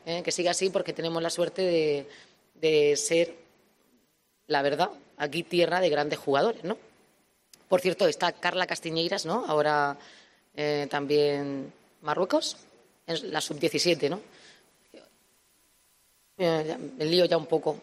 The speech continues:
tanto deporte. Ah, la sub-diecinueve, vale, yo pensaba que era la sub-diecisiete. Bueno, pues también mucha suerte a Carla como cartagenera, que también esa es una oportunidad única para el deporte femenino.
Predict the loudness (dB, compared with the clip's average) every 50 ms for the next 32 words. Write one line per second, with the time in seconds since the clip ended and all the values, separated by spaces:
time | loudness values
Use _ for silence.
0 | -8 -8 -4 0 2 2 2 2 2 0 -2 -2 -4 -6 -6 -10 -20 _ _ _
1 | -20 -20 _ _ _ _ _ _ _ _ _ _ 0 0 2 2 2 0 -2 -2
2 | -2 -2 -2 -4 -6 -8 -10 -10 -8 -6 -6 -4 -4 -4 -4 -2 -2 0 0 2
3 | 0 0 0 -2 -4 -4 -4 -6 -6 -8 -10 -10 -12 -16 -20 -20 -20 -20 -20 _
4 | -6 -4 -2 -2 -2 -2 0 0 0 0 0 0 0 0 2 2 2 2 2 0
5 | 0 2 2 2 2 2 0 0 2 2 4 4 4 2 2 0 -2 -4 -4 -4
6 | -4 -4 -2 0 2 2 2 2 0 -2 -8 -20 -20 -20 -20 _ _ -2 2 4
7 | 4 6 4 4 4 2 0 0 0 -2 -2 -4 -4 -4 -2 -2 -2 -2 -2 -4
8 | -4 -2 0 0 0 0 0 -2 -4 -2 0 0 0 0 0 0 0 0 0 -2
9 | -2 -4 -4 -6 -4 -4 -4 -2 -4 -4 -4 -6